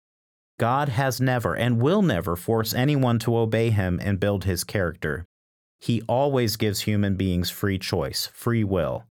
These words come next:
Though not all human beings will end up embracing his way of life, it appears, thankfully, the vast majority will. The prophecies about wild animals being transformed from dangerous to harmless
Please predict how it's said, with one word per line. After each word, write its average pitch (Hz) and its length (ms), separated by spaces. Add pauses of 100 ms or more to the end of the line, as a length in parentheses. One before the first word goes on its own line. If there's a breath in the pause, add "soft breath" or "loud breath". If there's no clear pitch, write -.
(760)
Though 127 280
not 143 200
all 151 200
human 147 340
beings 135 340
will 117 160
end 123 160
up 117 160
embracing 104 600
his 92 200
way 87 180
of 78 120
life, 76 420 (400)
it 107 100
appears, 104 520
thankfully, 90 720
the 90 100
vast 90 340
majority 95 480
will. 95 440 (920 soft breath)
The 143 100
prophecies 202 600
about 127 280
wild 120 400
animals 117 460
being 104 260
transformed 104 760
from 87 260
dangerous 110 600
to 92 100
harmless 113 680